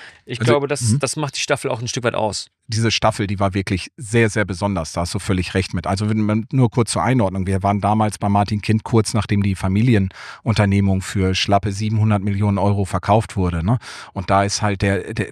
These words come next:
Speaker 2: Martin Kind mit, mit knapp über achtzig Jahren, er hat damals einen kleinen Laden gegründet in, in Hannover und daraus ein Imperium gegründet.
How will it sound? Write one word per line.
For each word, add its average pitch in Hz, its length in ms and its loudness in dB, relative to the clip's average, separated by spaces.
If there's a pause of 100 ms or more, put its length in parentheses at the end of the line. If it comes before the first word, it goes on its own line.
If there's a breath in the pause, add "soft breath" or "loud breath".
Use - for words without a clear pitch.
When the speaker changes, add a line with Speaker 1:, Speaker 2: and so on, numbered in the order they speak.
(140)
Speaker 2:
Martin 110 360 0
Kind 147 400 2
mit, 151 420 -4
mit 117 200 -4
knapp 127 260 0
über 113 240 0
achtzig - 400 -4
Jahren, 123 360 0
er 117 120 -2
hat 120 140 -2
damals 120 320 0
einen 117 160 -6
kleinen 113 320 -2
Laden 120 320 2
gegründet 123 500 -2
in, 120 180 0
in 120 240 -2
Hannover 117 420 2
und 104 100 -2
daraus 110 260 0
ein 123 40 -6
Imperium 117 480 0
gegründet. 92 420 -2